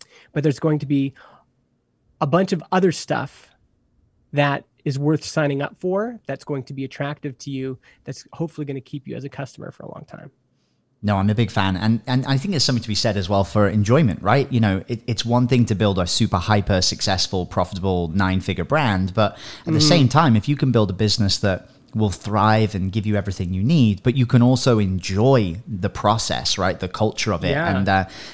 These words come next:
Speaker 2: and that actually brings me back to that question about Twitter arguments, 'cause I'm super
Speaker 1: Mm-hmm.
Speaker 2: curious to know, um, somebody that mentions Twitter arguments, that probably indicates to me that that happens quite frequently and
Speaker 1: <laughs>
Speaker 2: probably means you're a little bit polarizing, which I love. What sort of stuff do you end up, like, squabbling with people about on Twitter? I love that.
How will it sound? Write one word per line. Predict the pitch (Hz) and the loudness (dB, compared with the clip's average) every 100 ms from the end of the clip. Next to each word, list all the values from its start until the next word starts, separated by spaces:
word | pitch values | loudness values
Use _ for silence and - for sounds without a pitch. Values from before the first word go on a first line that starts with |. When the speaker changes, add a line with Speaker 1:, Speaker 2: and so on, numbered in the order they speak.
| - | 2
Speaker 2:
and | |
that | 135 214 | 4 4
actually | 180 151 | 4 2
brings | 123 113 104 | 4 4 4
me | |
back | 110 - | 4 2
to | - | 0
that | 101 | -2
question | - 117 - 104 | 0 0 2 2
about | 92 87 - - _ | 2 0 -2 -14 _
Twitter | - 170 175 123 | 0 2 6 6
arguments, | 92 87 85 85 - | 4 2 -2 -4 -4
'cause | 120 107 | -2 0
I'm | 101 | -2
super | - 185 180 | -2 0 4
Speaker 1:
Mm-hmm. | 170 | 6
Speaker 2:
curious | 151 147 113 - | 8 8 6 4
to | |
know, | 107 120 92 87 - - - - | 6 6 6 2 -4 -20 -4 2
um, | 107 98 | 2 2
somebody | - 311 | 2 4
that | 190 113 | 4 6
mentions | 123 170 - 131 117 | 6 6 4 4 4
Twitter | - 147 143 | 4 4 6
arguments, | 110 95 90 87 - | 4 4 2 0 2
that | 160 - | 0 2
probably | - 180 151 131 | 2 2 4 6
indicates | 120 113 110 113 | 8 6 4 4
to | 107 | 4
me | 107 | 6
that | 98 92 | 6 2
that | 120 | 2
happens | - 120 107 98 | 2 2 2 4
quite | 107 98 | 2 2
frequently | - 156 - 117 92 85 - - | 2 0 2 0 0 -2 -6 -2
and | - 127 | 4 6
Speaker 1:
<laughs> | 190 170 | 6 8
Speaker 2:
probably | 247 269 180 151 | 8 8 6 8
means | 135 123 120 | 10 10 8
you're | 117 | 6
a | 113 | 6
little | 131 202 | 6 6
bit | 202 - | 6 4
polarizing, | - 143 170 117 92 92 95 | 6 6 8 6 6 4 2
which | 98 - | 2 4
I | 95 | 4
love. | 104 156 117 90 - - - | 6 8 6 4 -2 -16 -8
What | 143 165 226 | -4 4 4
sort | - 294 | 6 4
of | 254 | 4
stuff | - 185 | 4 2
do | - | 6
you | 170 | 6
end | 165 | 8
up, | 156 - | 6 6
like, | 123 - | 4 4
squabbling | - 117 131 131 | 4 4 6 8
with | 117 | 6
people | 104 98 95 | 6 4 4
about | 85 | 4
on | 80 92 | 2 2
Twitter? | 120 123 82 | 2 4 2
I | |
love | 85 104 | 2 0
that. | 76 - | 0 -4